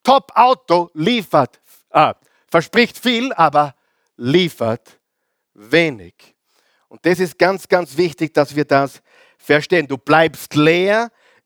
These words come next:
es ist letztendlich nie genug. Und unsere Themen, die letz-, die nächsten fünf Wochen werden folgende sein. Heute reden wir über Ruhm. Und bevor du sagst, „Na, Ruhm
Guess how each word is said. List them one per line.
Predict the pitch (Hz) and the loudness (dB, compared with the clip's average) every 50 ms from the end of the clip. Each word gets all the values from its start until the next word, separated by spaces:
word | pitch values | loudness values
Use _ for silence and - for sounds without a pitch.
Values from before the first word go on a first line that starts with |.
| _ | _
es | - 160 147 160 - - | 0 0 0 0 -2 -6
ist | - 180 185 196 - - - _ - - | -4 -2 -2 -2 -4 -6 -14 _ -6 0
letztendlich | 160 156 160 - - - - 160 160 170 170 - - 156 160 165 160 - - _ | 0 0 0 0 -6 -6 -4 -2 -2 -2 -4 -6 -4 -4 -2 -2 -4 -8 -16 _
nie | - 135 151 165 165 156 | -6 -2 0 0 0 0
genug. | - 165 160 175 202 202 - | -2 -2 0 0 0 0 0
Und | 147 147 - | -4 -6 -4
unsere | 190 202 202 151 165 185 175 | -4 -4 -4 -2 -2 -2 -2
Themen, | - - 180 202 214 226 240 247 233 - _ _ _ _ _ _ _ | 0 -2 -2 0 0 -2 -2 -2 -6 -12 _ _ _ _ _ _ _
die | 165 160 | -2 0
letz-, | 156 170 190 190 - - - - _ _ | 2 2 2 0 -4 -12 -20 -20 _ _
die | 165 165 | -4 0
nächsten | 165 180 208 202 - - 208 202 | 2 2 0 0 -4 -10 -12 -12
fünf | 156 - 190 202 202 156 147 | -6 -2 -2 -2 -2 0 2
Wochen | 165 180 185 - - 190 185 156 | 2 2 2 -2 -8 -12 -8 -2
werden | 143 147 156 156 151 156 147 | 0 2 2 2 -2 -6 -12
folgende | - - 151 156 160 156 160 151 143 151 | -4 -2 0 0 0 -2 -4 -2 -2 -2
sein. | 151 - 170 143 110 - _ _ _ _ _ | 0 0 -2 -2 -2 -6 _ _ _ _ _
Heute | - 165 202 226 - - 214 247 269 269 254 _ _ _ _ _ _ | 0 2 2 2 2 0 0 0 0 -2 -6 _ _ _ _ _ _
reden | - 127 131 160 196 226 220 214 214 180 | -6 -2 2 2 2 2 0 -4 -8 -8
wir | 160 196 202 214 | -2 -2 -2 -2
über | 202 190 190 185 196 | -2 -4 0 0 0
Ruhm. | 185 170 170 175 196 214 214 190 160 131 107 95 | 0 0 -4 -4 -2 -2 -2 -2 -4 -6 -10 -16
Und | - - 120 | -18 -16 -8
bevor | - 156 - 175 | -8 -2 0 0
du | 175 170 | 0 0
sagst, | - 175 170 - - | 0 -2 -2 -2 -2
„Na, | 135 131 127 | -2 -4 -2
Ruhm | 117 117 127 151 165 165 131 | -4 -4 -4 -4 -4 -4 -6